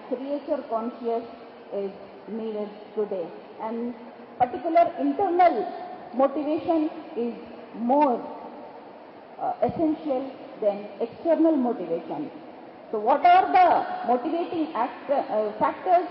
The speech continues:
So we should adopt all the source which develops close relationships with our Creator. In Allah's eyes,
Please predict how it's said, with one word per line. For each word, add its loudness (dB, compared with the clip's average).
So 0
we -4
should -2
adopt 0
all 4
the 6
source 4
which -10
develops 0
close 4
relationships -4
with -2
our -2
Creator. -6
In -4
Allah's 0
eyes, 0